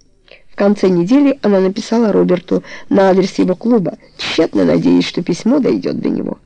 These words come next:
Письмо было кратким и бесконечно трогательным в своей простоте. «Что вы сделали со мной? Я не могу ни спать, ни есть,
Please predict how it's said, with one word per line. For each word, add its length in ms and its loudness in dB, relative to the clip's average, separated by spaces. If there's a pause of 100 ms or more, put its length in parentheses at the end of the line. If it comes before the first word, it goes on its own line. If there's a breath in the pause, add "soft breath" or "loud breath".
(340 soft breath)
Письмо 320 0
было 220 2
кратким 560 -6 (320 loud breath)
и 80 4
бесконечно 720 0
трогательным 680 -4
в 20 -10
своей 320 -2
простоте. 560 -10 (1800)
«Что 340 -4
вы 120 -2
сделали 420 -6
со 180 -12
мной? 220 -8 (560 loud breath)
Я 160 2
не 100 4
могу 260 0
ни 120 0
спать, 540 -8 (160)
ни 240 2
есть, 420 -6